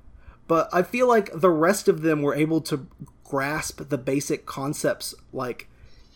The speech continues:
if you win the power to save yourself, use it to save yourself,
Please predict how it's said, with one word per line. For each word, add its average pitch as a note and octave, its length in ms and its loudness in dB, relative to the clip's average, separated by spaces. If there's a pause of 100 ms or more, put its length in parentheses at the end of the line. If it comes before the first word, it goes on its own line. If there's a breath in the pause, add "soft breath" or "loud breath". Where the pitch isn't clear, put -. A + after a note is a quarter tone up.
if D3 180 4
you D3 260 2
win D3+ 240 4
the C#3+ 80 0
power D3 400 2
to D3 60 0
save D3 340 2
yourself, C#3+ 500 -2
use C#3+ 280 -2
it - 160 -2
to C#3+ 80 -4
save E3 340 2
yourself, C3 580 -6